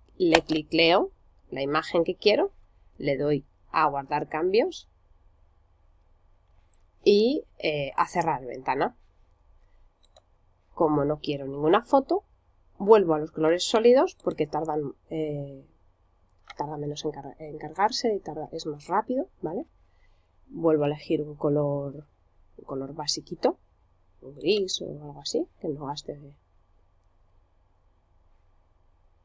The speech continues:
y le doy a guardar cambios y a cerrar, ¿vale? Y ya, pues, cambiaría otra vez el fondo de,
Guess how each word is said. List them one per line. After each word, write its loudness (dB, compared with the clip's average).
y 4
le -4
doy 2
a 0
guardar -4
cambios 0
y -6
a -10
cerrar, -12
¿vale? -10
Y -16
ya, -6
pues, -12
cambiaría -10
otra -20
vez -20
el -14
fondo -18
de, -20